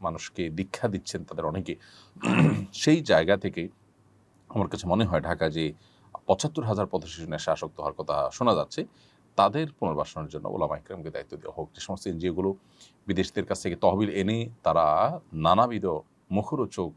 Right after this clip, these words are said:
আহ, প্রজেক্ট ইত্যাদির কথা শোনায় এবং এ জাতীয় শিশুদের দায়িত্বভার গ্রহণ করে, তাদের কাছে এরা কখনো ততটা নিরাপদ নয়। অতএব ওলামা একরাম বা কওমি মাদ্রাসাগুলোতে তাদের পুনর্বাসনের ব্যবস্থা করা হলে আমার মনে হয় যে এই সমস্যার সবচাইতে ভালো সমাধান করা সম্ভব।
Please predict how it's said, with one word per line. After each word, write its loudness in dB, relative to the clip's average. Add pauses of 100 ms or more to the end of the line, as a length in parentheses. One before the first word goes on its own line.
(360)
আহ, 0 (120)
প্রজেক্ট 0
ইত্যাদির -6
কথা -4
শোনায় -4
এবং -6 (400)
এ -6
জাতীয় -4 (560)
শিশুদের -6
দায়িত্বভার -2
গ্রহণ 0
করে, -10
তাদের -10
কাছে -10
এরা -16
কখনো -10
ততটা -10
নিরাপদ -8
নয়। 4
অতএব 0 (720)
ওলামা 8
একরাম -6
বা 0
কওমি 0
মাদ্রাসাগুলোতে -6
তাদের -4
পুনর্বাসনের -8
ব্যবস্থা -2
করা 0
হলে 0 (300)
আমার -8
মনে 0
হয় -2 (360)
যে -6
এই -6
সমস্যার -6
সবচাইতে -8
ভালো -10
সমাধান -12
করা -8
সম্ভব। -2